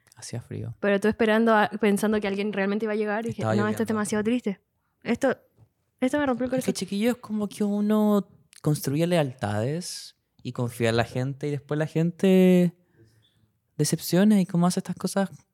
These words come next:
Speaker 1: gratuitamente.
Speaker 2: Pero entonces, cuando llegas y te das cuenta que te tenemos el medio festín, que te estamos cele-, esperando con mucho amor, con los brazos estiradísimos para ti, ¿cómo te sentiste? Después de que pensaste que todos te habían pasado por el hoyo.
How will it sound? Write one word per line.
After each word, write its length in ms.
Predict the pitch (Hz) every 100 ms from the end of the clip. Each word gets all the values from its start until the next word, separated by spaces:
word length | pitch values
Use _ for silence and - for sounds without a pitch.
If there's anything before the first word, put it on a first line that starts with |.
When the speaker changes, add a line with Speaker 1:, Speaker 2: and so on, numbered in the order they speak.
| - -
Speaker 1:
gratuitamente. 720 | 170 117 107 110 147 - 113 120 _
Speaker 2:
Pero 160 | 226
entonces, 340 | 226 254 294 254
cuando 200 | 220 208
llegas 260 | 220 262
y 60 | 247
te 80 | 208
das 80 | 214
cuenta 220 | 240 240
que 80 | 226
te 60 | 196
tenemos 260 | 190 196 226
el 100 | 220
medio 200 | 220 240
festín, 440 | 269 277 - 302 254
que 80 | 226
te 60 |
estamos 300 | 208 240 240
cele-, 220 | 247 220 208
esperando 420 | - 214 233 254
con 140 | 226
mucho 400 | 208 214 285 - 294
amor, 420 | 233 220 277 392 - - _
con 80 | 220
los 100 | 208
brazos 460 | 233 - - - _ - -
estiradísimos 960 | 233 220 - - 208 208 285 349 330 349
para 220 | 285 285
ti, 140 | 294 440 - _ _ _ _ _ -
¿cómo 180 | 320
te 80 | 330
sentiste? 480 | 320 285 294 - 190 - - - - _ _ -
Después 280 | 214 247 240
de 120 | 226
que 180 | 233 214
pensaste 460 | 208 233 233 262
que 80 | 220
todos 260 | 214 220 226
te 80 |
habían 360 | 233 233 220 220
pasado 540 | 220 220 226 226 220
por 140 | 220 220
el 80 | 254
hoyo. 200 | -